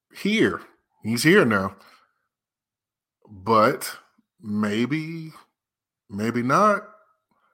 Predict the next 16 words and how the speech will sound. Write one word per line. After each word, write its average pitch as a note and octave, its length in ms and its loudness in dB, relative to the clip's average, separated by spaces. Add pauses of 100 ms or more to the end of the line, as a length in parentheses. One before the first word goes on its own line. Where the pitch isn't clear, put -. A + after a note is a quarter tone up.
(200)
We G2 80 -16
gotta G#2+ 200 -4
see A2+ 180 -4
what G#2+ 100 -4
Chicago A#2 420 0
plans A#2+ 340 -2
to G#2+ 60 -10
do A#2 220 -2
with A2+ 140 -2
that G#2+ 100 -2
number A2 240 -4
one G#2 220 -8
pick. - 540 -6 (840)
Um, G2+ 760 -4 (600)
I - 120 -6
think, G#2+ 300 -8